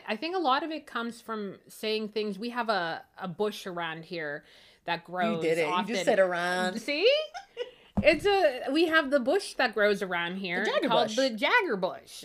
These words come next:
Speaker 1: And
Speaker 2: Not,
Speaker 1: that's
Speaker 2: not
Speaker 1: not
Speaker 2: Mick Jagger, the
Speaker 1: Yeah.
Speaker 2: Jagger bush.
Speaker 1: And that's not the actual name of it, but that is what us here in Pittsburgh
Speaker 2: Yeah.
Speaker 1: call it, the Jagger bush. And I, it's, like, painful, it's annoying, it gets in your way. And I think that's where that came from. It's like,
Speaker 2: Jagoff.
Speaker 1: "You're a jagoff."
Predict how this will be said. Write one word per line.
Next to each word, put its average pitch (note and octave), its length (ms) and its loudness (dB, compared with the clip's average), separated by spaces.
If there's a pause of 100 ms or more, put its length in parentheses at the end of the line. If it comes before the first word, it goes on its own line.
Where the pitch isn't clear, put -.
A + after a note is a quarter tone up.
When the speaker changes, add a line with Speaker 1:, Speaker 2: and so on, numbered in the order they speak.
Speaker 1:
And B3 160 2
Speaker 2:
Not, B3 140 4
Speaker 1:
that's C#4 120 4
Speaker 2:
not - 140 2
Speaker 1:
not A4 200 4
Speaker 2:
Mick - 20 -10
Jagger, D#3 420 4
the - 80 -4
Speaker 1:
Yeah. B3+ 100 4
Speaker 2:
Jagger D#3+ 180 0
bush. D3+ 240 -2
Speaker 1:
And C#4+ 120 2
that's F#4+ 260 2
not G#4 300 0 (100)
the D4 140 0
actual D4 540 0
name C#4 260 -2
of G3+ 160 -2
it, D3+ 220 -6
but G#3 140 -6
that A3 200 -2
is C4+ 260 -6
what A3+ 300 2
us B3 220 -2
here C4+ 280 -6
in G#3+ 120 -6
Pittsburgh F3 720 -6
Speaker 2:
Yeah. - 80 -14 (120)
Speaker 1:
call E4+ 280 -2
it, D#3+ 160 -6
the F#3 80 -4
Jagger A3 580 0
bush. A3 560 -2
And G#3+ 160 -2
I, G3+ 160 -4 (100)
it's, A3+ 280 -6
like, A3 240 -2 (240)
painful, E4 640 -4
it's F3 180 -8
annoying, B3+ 840 -4
it F3 160 -10
gets E3 260 -10
in D#3+ 100 -10
your D3+ 180 -8
way. D#4 520 -2 (340)
And A3 160 -4
I A3 120 2
think C4 200 -2
that's A3 240 0
where C4+ 140 0
that C4+ 200 0
came C#4 240 -6
from. E3+ 300 -4
It's D#4+ 200 -6
like, F#4+ 200 -2
Speaker 2:
Jagoff. - 40 -12
Speaker 1:
"You're G#3 160 0
a E4 60 -2
jagoff." D#3+ 720 -4